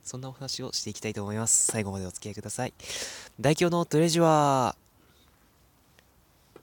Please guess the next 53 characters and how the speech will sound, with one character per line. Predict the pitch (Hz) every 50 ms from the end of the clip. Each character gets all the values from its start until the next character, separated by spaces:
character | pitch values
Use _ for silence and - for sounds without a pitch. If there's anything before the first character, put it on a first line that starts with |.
| _ -
さ | - - - 98
あ |
皆 | 95 101 107 107
さ | - 110 101
ん、 | 98
こ | - 113
ん | 110 117
に | 120
ち | - - 131
は。 | 131 131 - - - - - - - _ _ _ _ _ _ _ _ -
今、 | 113 104
ブ | 95 95 107
ラ | 120 143
ン | 143
コ | - 123
に | 107 101 101
揺 | 101
ら | 101 98
れ | 101 98
て | - 101
い | 95
ま | 95 98
す。 | 95 - - - - -
大 | - 107 101
凶 | - - - 123
で | 107 110
す。 | 110 - - - - - - - - - - - - 165 143 120 -
な | -
ん | 104
か | -
す | 104 - - - -
ご | 123 127
い | 120
眠 | 113 113 113 120
く | 117 - 131
な | 131 127
る | 123
け | 113 113
ど、 | 110 107 101 - _ _ _ -
ね、 | 113 117 117 - - -
今、 | 113 110 104 98
ブ | 92 104
ラ | 110 139
ン | 147 147
コ | - 127
に | 117 107
揺 | 104 101
ら | 101
れ | 95 101
て | - 95
ま | 92 95
す。 | - - - - - - - _ _ - - - - - - - _ _ _ - 95 95
絶 | - 110 104